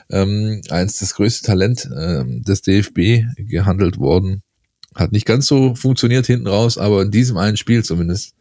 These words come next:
da war er sehr entscheidend beteiligt und wir treffen ihn nächste Woche, beziehungsweise er kommt vorbei, ne? Und, ähm,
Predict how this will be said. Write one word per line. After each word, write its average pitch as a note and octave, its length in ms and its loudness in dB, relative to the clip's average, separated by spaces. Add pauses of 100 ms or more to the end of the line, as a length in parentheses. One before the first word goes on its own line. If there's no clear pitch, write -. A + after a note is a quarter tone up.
(760)
da F2 140 -2
war E2 320 0
er F2 440 0
sehr F2+ 280 0
entscheidend F#2+ 380 0
beteiligt G2 400 0
und G#2 80 0
wir A2 100 2
treffen - 280 0
ihn F#2 140 2
nächste F2+ 300 0
Woche, F#2 240 2
beziehungsweise F#2 420 0
er F2 80 2
kommt G#2 200 -2
vorbei, E2+ 360 0 (160)
ne? G#2 320 0 (600)
Und, F#2 460 -2
ähm, D#2+ 520 -2